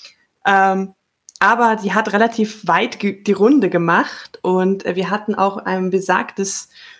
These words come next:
Hüttenwochenende, wo wir sehr viele Mädels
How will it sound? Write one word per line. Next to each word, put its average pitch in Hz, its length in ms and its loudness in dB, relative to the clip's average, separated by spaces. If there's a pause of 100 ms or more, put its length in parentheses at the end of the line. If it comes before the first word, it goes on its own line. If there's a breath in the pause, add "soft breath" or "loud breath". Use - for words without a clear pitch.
Hüttenwochenende, 196 1300 2
wo 202 300 2
wir 196 340 2
sehr 202 260 0
viele 208 520 2 (480 loud breath)
Mädels 202 680 0